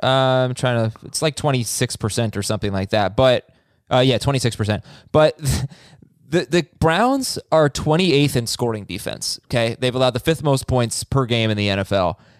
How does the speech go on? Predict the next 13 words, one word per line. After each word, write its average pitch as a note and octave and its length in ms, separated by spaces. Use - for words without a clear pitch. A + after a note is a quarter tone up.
and F#3 160
yet G3+ 440
they've F3 260
thrown G3 320
the F3 100
third E3+ 380
fewest C#3+ 380
passes G#2 400
in G2+ 60
the D2 120
N C#2 80
F - 160
L. - 260